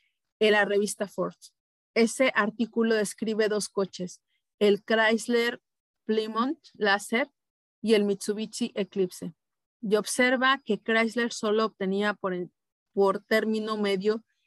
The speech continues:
trece ventas por concesionario, mientras que Mitsubishi alcanzaba las cien. <coughs> Perdón, podría decir usted, "No hay nada nuevo en eso.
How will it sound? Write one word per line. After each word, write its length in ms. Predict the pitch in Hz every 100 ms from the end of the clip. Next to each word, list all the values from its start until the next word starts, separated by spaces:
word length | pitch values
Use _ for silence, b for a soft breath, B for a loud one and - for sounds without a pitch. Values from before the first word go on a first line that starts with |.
| _ _ _
trece 360 | 226 233 247 226
ventas 460 | 220 214 220 226
por 220 | - 190
concesionario, 840 | - 180 180 - 180 190 190 214 214
mientras 420 | 208 196 180 190
que 100 | -
Mitsubishi 600 | 190 180 - 196 196 -
alcanzaba 640 | 226 196 190 190 185 202 -
las 220 | 170 170
cien. 340 | - 180 170 - _ _ _ _ _ _ _ _ _ _ _ _ -
<coughs> 260 | 226 226
Perdón, 300 | 214 196 190 - _ _
podría 320 | 233 226 254
decir 500 | 285 285 - 262 - _ -
usted, 520 | 233 - - 202 208 _ _ _ _ _ _ _ _ _
"No 160 | 220 233
hay 100 | 240
nada 260 | 233 226
nuevo 200 | 220 202
en 100 | 208
eso. 280 | 240 196